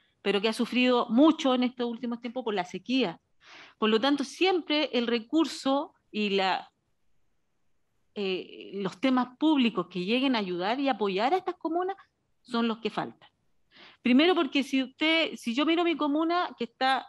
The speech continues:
a tema, eh, minero, medioambiental, la minería tiene los permisos por donde quiera, y el agua que quieran, y la sacan de donde sea. Da lo mismo si el viejito de más abajo tenía un pozo, ya se le secó.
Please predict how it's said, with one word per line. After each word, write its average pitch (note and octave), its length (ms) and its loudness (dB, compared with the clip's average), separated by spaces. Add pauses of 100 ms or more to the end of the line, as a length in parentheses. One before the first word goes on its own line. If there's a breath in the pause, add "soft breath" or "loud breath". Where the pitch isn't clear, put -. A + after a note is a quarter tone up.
a G#3 220 -10 (640 soft breath)
tema, C4+ 420 2 (300)
eh, F3 600 -2 (320)
minero, A#3+ 600 2
medioambiental, A3 800 -4 (540)
la F#3 140 -8
minería A#3 380 0
tiene D#4+ 240 0
los C#4 140 0
permisos C4 520 -4
por G3+ 260 -8
donde F3 280 -8
quiera, C4+ 420 -4 (240)
y G#3 140 0
el G#3 100 2
agua A#3 260 0
que E3+ 200 -6
quieran, C#4 380 -2
y F#3 60 -4
la A3+ 100 0
sacan A#3+ 360 -2
de G3 60 -6
donde F3 240 -8
sea. - 380 -6 (360 loud breath)
Da A#3 100 0
lo A#3+ 100 2
mismo D4+ 220 4
si D#4 120 -4
el C4+ 80 -2
viejito C4+ 380 -6
de C4+ 100 -6
más C4 200 0
abajo D4 220 0
tenía B3+ 220 4
un A#3+ 100 2
pozo, D#4+ 220 2
ya G3+ 120 2
se D3+ 120 -6
le C#3+ 100 -10
secó. - 380 -10